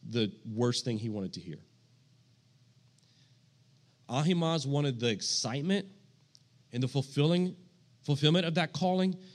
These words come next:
but not the cost. Sometimes we put conditions in how we want to serve, but others, other times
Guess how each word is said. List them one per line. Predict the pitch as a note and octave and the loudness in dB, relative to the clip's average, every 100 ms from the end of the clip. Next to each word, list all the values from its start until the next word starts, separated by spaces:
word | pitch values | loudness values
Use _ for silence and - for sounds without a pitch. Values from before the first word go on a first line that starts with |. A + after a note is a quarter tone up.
| - | -8
but | A#2 | -4
not | A2+ B2 | -2 -4
the | B2+ | -8
cost. | - A2+ D2+ - - - _ _ _ _ _ _ _ _ _ _ _ _ _ _ _ _ _ _ _ _ _ _ _ _ _ _ _ _ _ _ _ _ _ _ - | -8 -8 -6 -8 -8 -14 _ _ _ _ _ _ _ _ _ _ _ _ _ _ _ _ _ _ _ _ _ _ _ _ _ _ _ _ _ _ _ _ _ _ -6
Sometimes | - E3 F3 E3+ | 0 2 2 0
we | D#3 | 0
put | C#3 E3 B2+ | -2 -4 -2
conditions | C3+ B2+ C#3+ D3+ B2+ | -2 0 -2 -2 -2
in | |
how | B2 C#3 | -2 -2
we | D3 | -2
want | D#3 | -2
to | D3 | -2
serve, | D#3 D#3+ D#3 - | -2 -4 -6 -8
but | C3 | -8
others, | - C#3+ C3+ | -4 -2 -2
other | C#3 F3 | -2 -4
times | F3 C#3 G2 F2 - | -4 -4 -4 -6 -8